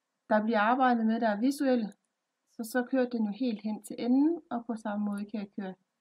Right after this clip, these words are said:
helt tilbage her. Så har jeg herhenne, øh, en rigtig smart funktion, synes jeg. Draw previous og draw next color block. Her kan jeg simpelthen gå ind og hente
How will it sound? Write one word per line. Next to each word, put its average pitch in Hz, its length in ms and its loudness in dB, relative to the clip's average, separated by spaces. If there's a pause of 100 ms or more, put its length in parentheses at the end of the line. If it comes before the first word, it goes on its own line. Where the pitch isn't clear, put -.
(140)
helt 190 240 -4
tilbage 160 540 -4 (400)
her. 135 180 -2 (2000)
Så 330 80 6 (140)
har 320 260 4
jeg 262 120 0
herhenne, 277 560 6 (1120)
øh, 233 400 2
en 240 100 2
rigtig 269 300 2
smart 240 320 2
funktion, 220 460 -2
synes 220 300 -2
jeg. 220 340 0 (680)
Draw 262 360 6
previous 294 500 4
og 208 200 -8
draw 220 220 0
next 240 460 0 (100)
color 247 320 2
block. 226 280 2 (600)
Her 262 140 2
kan 277 80 2
jeg 247 80 2
simpelthen 262 260 4
gå 247 100 -4
ind 269 220 0
og 220 120 0
hente 254 580 4